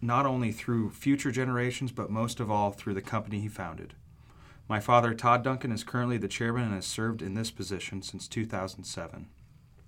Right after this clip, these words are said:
As a way to stay current in the aviation industry, we have rolled out a series of webinars and podcasts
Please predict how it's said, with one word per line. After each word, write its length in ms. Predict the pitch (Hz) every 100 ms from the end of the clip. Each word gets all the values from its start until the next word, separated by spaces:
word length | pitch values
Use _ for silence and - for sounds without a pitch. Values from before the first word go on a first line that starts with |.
| - - - - - - -
As 200 | - 147
a 40 | 151
way 140 | 165
to 80 | 156
stay 220 | - 156
current 340 | - 151 156
in 60 | 139
the 160 | 120 120
aviation 480 | 123 127 131 -
industry, 500 | - 123 127 - 135
we 160 | 131 123
have 160 | 101 98
rolled 220 | 113 117
out 120 | 107
a 80 | 95
series 400 | - - 135 135
of 100 | 127
webinars 540 | 117 101 95 95 98
and 80 | 101
podcasts 760 | - 113 110 - 90 85 -